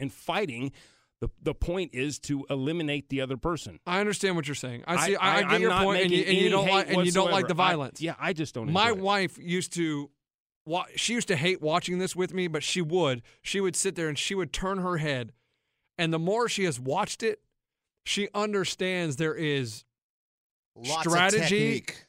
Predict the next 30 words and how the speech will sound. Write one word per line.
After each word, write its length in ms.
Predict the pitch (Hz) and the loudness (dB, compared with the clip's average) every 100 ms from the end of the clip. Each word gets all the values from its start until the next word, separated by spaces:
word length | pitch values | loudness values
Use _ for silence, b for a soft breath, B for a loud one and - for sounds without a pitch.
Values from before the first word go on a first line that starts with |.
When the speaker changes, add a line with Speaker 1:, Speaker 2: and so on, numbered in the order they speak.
| - | -8
Speaker 2:
a 40 | 156 | -2
lot 200 | 175 170 | 0 0
of 100 | - | -2
technique, 840 | 160 139 151 160 196 220 - - - | -4 -4 -4 -2 -2 -2 -8 -20 -14
Speaker 1:
Sure. 240 | - - 160 | -10 -8 -4
Speaker 2:
and 380 | 175 160 147 143 | -2 0 -2 -4
the 680 | 151 147 143 143 135 131 120 _ _ _ - | -4 -2 -2 -2 -4 -6 -10 _ _ _ -6
why 340 | 131 165 202 | 0 2 4
they're, 200 | 190 185 185 | 4 0 0
you 120 | 202 | 0
know, 160 | 214 208 202 | 0 -2 -2
she 220 | - 202 | -2 -2
sees 340 | - 214 160 170 | -2 -2 -4 -2
movements 600 | 165 202 226 214 220 185 | 2 2 2 -2 -2 -2
and 100 | 170 | -4
she's 140 | 175 | -4
like, 140 | 151 135 | -6 -6
"Oh, 100 | 170 | -4
I 160 | 156 151 | -2 -2
can't, 240 | - 190 | -2 -4
I 80 | 151 | -2
get 220 | 131 190 | -2 -2
that. 140 | 175 131 | -2 -4
I 60 | 151 | -2
see 180 | - 185 | -2 0
why 200 | 175 156 | 0 -2
he's 200 | 160 120 | -4 -2
doing 320 | 170 202 165 | -2 0 -2
that." 160 | 131 - B B - | -4 -6 B B -4
And 260 | 175 151 | -2 -2